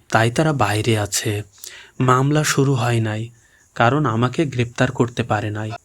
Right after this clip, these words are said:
নাজিরা বাজারে পুলিশের সাথে এগারোই অক্টোবর তারিখ যে গোলমাল হয়,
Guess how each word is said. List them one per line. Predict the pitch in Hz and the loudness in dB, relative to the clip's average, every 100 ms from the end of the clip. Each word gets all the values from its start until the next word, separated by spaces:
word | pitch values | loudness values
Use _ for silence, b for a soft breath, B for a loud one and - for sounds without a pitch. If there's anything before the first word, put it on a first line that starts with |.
| _ _ | _ _
নাজিরা | 120 117 117 156 165 | 2 4 4 2 2
বাজারে | 170 160 175 135 131 - _ _ - | 2 2 2 2 -2 -8 _ _ 2
পুলিশের | 135 151 156 180 | 2 4 2 0
সাথে | 170 170 160 170 | 2 -2 -2 0
এগারোই | 147 117 127 151 165 | 2 2 2 2 0
অক্টোবর | 156 160 151 160 156 | -2 -2 0 0 0
তারিখ | 160 170 175 B B B B | 0 2 -2 B B B B
যে | 120 147 | -2 0
গোলমাল | 139 123 123 135 160 | 2 2 2 2 0
হয়, | 151 143 117 | 2 2 2